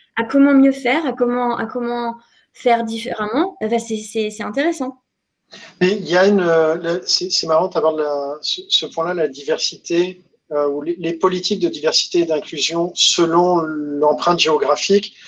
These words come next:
Speaker 2: Euh, il y a une, une entreprise aux U S, euh, encore un article, là c'est de la newsletter de dimanche, mais en gros,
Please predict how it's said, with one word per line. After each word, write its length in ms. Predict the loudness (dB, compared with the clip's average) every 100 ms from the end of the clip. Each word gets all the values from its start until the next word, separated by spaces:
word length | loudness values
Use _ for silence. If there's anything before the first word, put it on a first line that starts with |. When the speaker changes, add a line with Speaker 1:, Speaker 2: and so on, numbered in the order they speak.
| -20 _ 4
Speaker 2:
Euh, 360 | 4 4 2 0 -6
il 40 | 0
y 40 |
a 60 | 0
une, 480 | 0 -4 -2 -4 -6
une 140 | -6
entreprise 540 | -6 -6 -10 -8 -6 -6
aux 80 |
U 280 | -6 -4 2
S, 680 | 4 4 4 0 -2 -18 -20 -20 -8
euh, 120 | -4 -4 -4
encore 260 | 0 0
un 100 | 2
article, 440 | 0 -2 -10 -6 -2
là 80 | 0
c'est 160 | -2 -4
de 60 |
la 80 | -8
newsletter 460 | -6 -2 -2 0 -4
de 240 | -2 -2 -4
dimanche, 420 | -4 0 0 0 -4 -8 -10 -8
mais 160 | 0 2
en 160 | 4 2
gros, 460 | 2 4 4 2